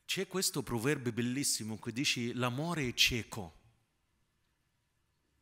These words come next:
Diciamo questo proverbio per dire quando qualcuno è innamorato non, non può vedere i difetti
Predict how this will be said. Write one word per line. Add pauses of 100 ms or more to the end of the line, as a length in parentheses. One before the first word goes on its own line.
(560)
Diciamo
questo
proverbio
per
dire
quando
qualcuno
è
innamorato (600)
non,
non
può
vedere
i
difetti